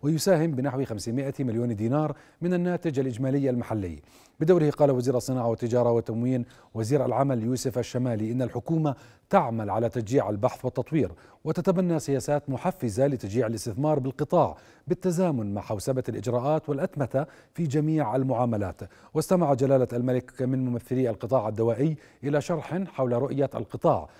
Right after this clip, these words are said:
في تعزيز دوره ضمن الصناعات الوطنية، وأبرز ملاحظاتهم الهادفة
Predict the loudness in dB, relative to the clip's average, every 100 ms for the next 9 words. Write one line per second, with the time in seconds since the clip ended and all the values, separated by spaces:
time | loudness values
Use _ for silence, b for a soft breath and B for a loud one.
0 | B -6 -2 0 0 0 0 0 0 0
1 | 0 -2 -2 -4 -2 -2 -2 -4 -2 -2
2 | -2 -4 -10 B B -2 0 2 0 2
3 | -2 -2 2 2 0 -4 -4 0 0 0
4 | 0